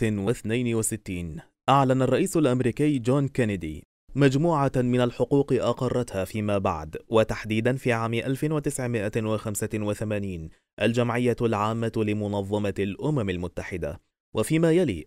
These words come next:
الحقوق الأربعة الرئيسية، وهي: أولا، حق الأمان،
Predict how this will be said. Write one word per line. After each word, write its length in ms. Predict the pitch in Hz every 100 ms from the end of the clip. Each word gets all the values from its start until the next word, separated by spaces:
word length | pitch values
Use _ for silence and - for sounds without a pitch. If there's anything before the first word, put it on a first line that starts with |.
| -
الحقوق 580 | 101 - 92 - 107 107
الأربعة 440 | 92 98 98 104 107
الرئيسية، 720 | 104 92 98 110 101 117 131 123
وهي: 560 | 117 104 90 87 80 _ -
أولا، 600 | 117 104 101 95 92 90 -
حق 380 | - 214 101 -
الأمان، 640 | 98 98 131 107 82 73